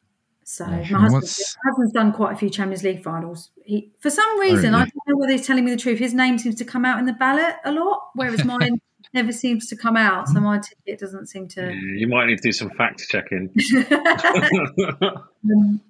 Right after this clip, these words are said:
Speaker 1: but yeah, but
Speaker 2: Mm.
Speaker 1: also when, when I was, uh, like, studying, I did, I lived in Florence for a year. So
Speaker 2: Okay.
Speaker 1: I used to go, I used to su-, I sort of supported Fiorentina while I was there. So I used to go,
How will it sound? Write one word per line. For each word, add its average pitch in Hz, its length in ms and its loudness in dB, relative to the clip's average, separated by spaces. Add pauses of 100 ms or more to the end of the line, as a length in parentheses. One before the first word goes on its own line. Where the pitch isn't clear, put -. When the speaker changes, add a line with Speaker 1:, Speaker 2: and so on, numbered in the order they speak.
(300)
Speaker 1:
but 269 200 2
yeah, 285 240 4
but 254 100 -4
Speaker 2:
Mm. - 60 -2
Speaker 1:
also 294 260 2
when, 262 400 4
when 254 140 2
I 247 80 4
was, 226 240 0
uh, 185 540 2 (300)
like, 185 180 -6
studying, 180 580 -2
I 185 100 -4
did, 196 240 -2
I 196 120 0
lived 202 200 0
in 185 100 -10
Florence 233 400 -2
for 180 120 -10
a 180 80 -6
year. 165 260 -14 (920)
So - 260 -2
Speaker 2:
Okay. - 120 0
Speaker 1:
I 220 60 2
used 220 240 0
to - 60 -14
go, 214 320 2
I 220 60 -2
used 220 200 0
to - 60 -2
su-, 208 220 -8 (320)
I 190 120 -6
sort - 380 -8
of - 40 -14
supported 196 440 -4
Fiorentina 185 520 -2
while 175 160 -4
I - 20 -6
was 170 120 -8
there. 208 280 0 (220)
So - 140 -4
I - 20 0
used 196 220 -2
to 220 60 -6
go, 185 460 0